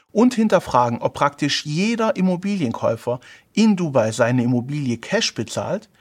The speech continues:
geht es darum herauszufinden, welche Motivation solche Leute haben könnten, diese Art der Falschaussage zu verbreiten. Könnte es vielleicht sein, dass solche Scharlatane davon profitieren würden,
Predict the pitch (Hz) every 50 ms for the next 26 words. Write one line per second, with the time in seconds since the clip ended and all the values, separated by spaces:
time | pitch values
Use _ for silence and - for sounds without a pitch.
0 | _ _ _ - 165 185 208 165 143 - - - 110 113 113 117 107 107 95 110
1 | 131 160 180 - - 185 - - 180 180 185 185 - 202 185 _ _ - _ _
2 | - 156 185 - - 185 180 185 - 180 160 151 147 - - - 180 170 135 120
3 | 120 - - _ _ - 127 135 143 147 - 135 117 113 117 123 135 - 160 151
4 | 151 165 175 170 151 - - 117 113 117 120 - 165 170 - - - - _ _
5 | - 185 208 247 254 196 - - 107 113 127 123 - 110 107 - - 127 131 -
6 | - 131 135 - - 123 120 123 120 131 127 - _ _ _ - - 151 - 175
7 | 165 - - 156 156 160 156 - 147 - - _ _ - - 175 196 196 180 147
8 | - - 143 123 123 127 - - - 175 202 311 285 - 117 - _ _ _ -
9 | 123 - - 160 170 180 - 147 131 - - 180 185 220 233 170 131 131 - 120
10 | - 117 117 110 110 113 - - 202 202 - 202 190 190 - 180 170 - 214 170
11 | - - 160 135 120 117 113 113 117 117 131 160 175